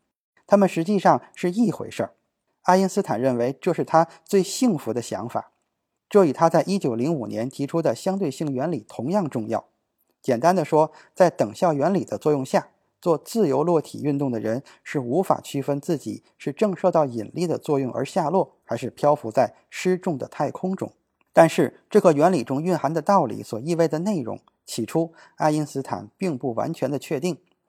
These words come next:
他又花了五年的时间，最终才弄明白，等效原理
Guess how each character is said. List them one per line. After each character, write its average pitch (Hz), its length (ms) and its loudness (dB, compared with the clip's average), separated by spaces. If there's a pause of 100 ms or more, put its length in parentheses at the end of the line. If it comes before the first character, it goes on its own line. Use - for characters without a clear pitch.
(220)
他 185 140 6
又 180 80 6
花 190 160 8
了 175 140 6
五 117 160 -6
年 113 180 -4
的 175 80 0
时 123 160 -6
间， 117 340 -4
最 143 140 -2
终 160 220 -4
才 - 180 -6
弄 151 180 -2
明 110 220 -8
白， 139 220 -2 (500)
等 113 180 0
效 170 200 4
原 151 240 0
理 117 260 -8